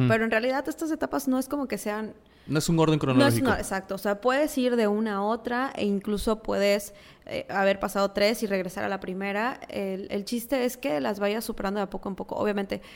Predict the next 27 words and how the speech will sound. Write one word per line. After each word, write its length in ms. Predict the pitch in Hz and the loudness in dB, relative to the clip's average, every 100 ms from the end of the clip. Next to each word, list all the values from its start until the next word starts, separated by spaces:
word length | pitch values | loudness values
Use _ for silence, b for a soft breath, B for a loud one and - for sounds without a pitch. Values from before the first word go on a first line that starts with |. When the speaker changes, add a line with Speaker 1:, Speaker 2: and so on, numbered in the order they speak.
| B B | B B
Speaker 1:
si 180 | - 202 | -10 -2
pasan 320 | 214 220 226 | -2 -2 -4
más 140 | 202 | -4
de 80 | 202 | -6
tres 240 | 196 190 | -6 -4
años 300 | 185 185 180 | -4 -4 -6
y 60 | 196 | -8
tú 160 | - 196 | -2 0
no 180 | 202 | 2
has 140 | 202 214 | 0 0
superado 480 | 262 - 190 196 190 | -4 -4 -4 -2 -2
todas 200 | 202 185 | -6 -6
estas 220 | 190 180 | -10 -8
etapas, 380 | 185 185 196 196 | -6 -6 -6 -4
o 20 | |
sea, 140 | 190 | -4
no 80 | 190 | -2
has 80 | 208 | -2
llegado 240 | 214 196 | -2 -2
a 40 | 190 | -2
una 160 | 185 185 | -4 -8
aceptación, 540 | 185 - 180 226 311 B B B B _ | -10 -12 -8 -4 -4 B B B B _
ojo, 260 | 202 190 254 | -4 -4 -4
tienes 280 | 208 190 - | -4 -6 -6
que 120 | 185 | -6
ir 300 | 180 185 - - _ | -4 -6 -8 -20 _
con 300 | - 180 | -8 -8